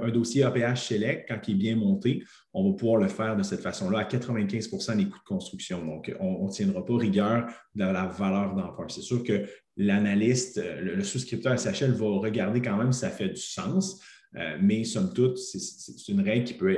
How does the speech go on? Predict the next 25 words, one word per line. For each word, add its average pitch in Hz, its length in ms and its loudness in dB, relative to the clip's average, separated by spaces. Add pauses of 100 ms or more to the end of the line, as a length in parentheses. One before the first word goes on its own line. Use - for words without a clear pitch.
euh, 87 260 -4
venir 104 280 -2
sauver 104 320 0
quand 95 180 -2
même 98 220 6
beaucoup, 107 320 -4
beaucoup, 110 320 0
là, 104 100 6
les, 82 200 0
les 90 160 -4
dossiers. 80 500 -6 (440)
Vous 85 100 -6
voyez, 113 180 6
en 110 120 4
règle 120 180 4
générale, 110 500 4
là, 120 80 6
pour 101 320 -2
aller 104 160 2
scorer 113 440 0
un 123 120 2
cinquante 104 520 -2
points, 120 320 2
puis 113 120 0
là, 104 80 2